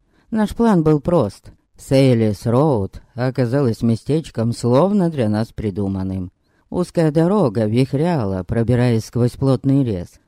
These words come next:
Здесь было сумрачно и полно поваленных деревьев. С них клочьями свисали мох и паутина, а с земли поднимались высокие хлысты кустарника. Тут целая армия могла бы скрыться.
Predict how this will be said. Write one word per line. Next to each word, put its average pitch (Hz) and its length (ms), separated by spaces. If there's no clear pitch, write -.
Здесь 110 300
было 117 260
сумрачно 101 1000
и 123 200
полно 135 480
поваленных 113 600
деревьев. 95 600
С - 120
них 185 200
клочьями 120 640
свисали 113 520
мох 127 340
и 123 80
паутина, 98 800
а 113 140
с 110 40
земли 117 560
поднимались 120 600
высокие 120 580
хлысты 117 420
кустарника. 98 920
Тут 185 360
целая 165 540
армия 101 400
могла 107 360
бы 107 120
скрыться. 104 760